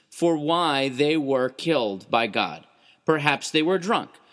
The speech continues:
Perhaps they were not following God's instructions accurately. Perhaps it's because they were haughty and refused to marry, or because they were overeager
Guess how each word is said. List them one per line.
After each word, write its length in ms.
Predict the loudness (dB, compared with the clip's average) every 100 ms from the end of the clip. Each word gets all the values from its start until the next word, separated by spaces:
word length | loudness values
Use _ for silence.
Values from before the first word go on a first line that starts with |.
| _ -2
Perhaps 400 | 0 0 -2 0
they 100 | 0
were 120 | 2
not 220 | 0 0
following 520 | 0 0 2 0 -2
God's 340 | 0 0 0 -2
instructions 640 | -4 0 0 0 -2 -2
accurately. 680 | 0 -2 0 -4 -2 -8 -10 -18 -20 -12 -2
Perhaps 380 | 0 0 0
it's 120 | -2 0
because 340 | 0 0 0
they 120 | 0
were 160 | 0 -2
haughty 580 | 0 2 2 0 -4 -8 -12 0
and 160 | 2
refused 420 | 2 0 -2 -2 -2
to 80 | 0
marry, 500 | 0 0 -2 -6 -12 -14 0
or 160 | 2
because 440 | 2 0 0 0 2
they 100 | 0
were 200 | 0 2
overeager 1000 | 2 2 4 0 2 -2 0 0 0 -2